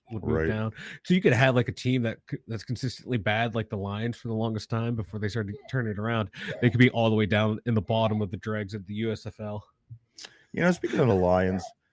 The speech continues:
Speaker 2: I have a soft spot, spot in my heart for the Lions, and I, I don't even know why. I shouldn't. But, uh, I, I was looking at the teams and how, you know, who, <laughs> who won, who won Super Bowls, who didn't win Super Bowls, how many
Speaker 1: Yeah.
Speaker 2: teams Super Bowls, or how, you know, how many Super Bowls teams won.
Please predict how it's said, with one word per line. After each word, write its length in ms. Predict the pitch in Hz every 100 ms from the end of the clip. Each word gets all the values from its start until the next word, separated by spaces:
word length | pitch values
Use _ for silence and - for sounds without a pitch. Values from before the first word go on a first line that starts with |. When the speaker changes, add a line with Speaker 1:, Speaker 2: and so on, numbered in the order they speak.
| _ _ _ _ - - _ _ _ _ _ _ -
Speaker 2:
I 80 |
have 120 | 247 196
a 60 |
soft 380 | - - 127 123
spot, 400 | - - 104 107 -
spot 360 | - - 107 87
in 40 |
my 120 | 90
heart 260 | 80 90 80
for 60 |
the 80 | 92
Lions, 480 | 90 90 90 90 98
and 80 | 127
I, 260 | 202 202
I 40 | 175
don't 160 | 123 98
even 160 | 85
know 160 | 80 76
why. 240 | 71 76
I 60 | 92
shouldn't. 440 | - 73 73 71 _ _ _ _ _ _ _ _ -
But, 180 | 95 -
uh, 340 | 95 87 82 -
I, 80 | -
I 200 | 104 98
was 160 | 107 98
looking 240 | 101 98
at 80 | 90
the 60 | 67
teams 400 | - 95 92 82
and 100 | 82
how, 80 | 87
you 100 | 87
know, 100 | 80
who, 180 | 90 113 -
<laughs> 140 | -
who 140 | 113
won, 220 | 95 92 92 -
who 120 | 107
won 240 | 98 95
Super 280 | 87 101 -
Bowls, 240 | 90 87 85
who 100 | 92
didn't 180 | 87
win 140 | 87 82
Super 240 | 101 -
Bowls, 220 | 87 85
how 60 | 92
many 120 | 110
Speaker 1:
Yeah. 80 | 98
Speaker 2:
teams 200 | 90 80
Super 180 | 85 78
Bowls, 200 | 82 78 - -
or 140 | 82 82
how, 180 | 90 -
you 80 | 101
know, 60 |
how 40 | 80
many 80 | 80
Super 220 | 98 82
Bowls 160 | 85
teams 200 | - 90
won. 280 | 90 101 98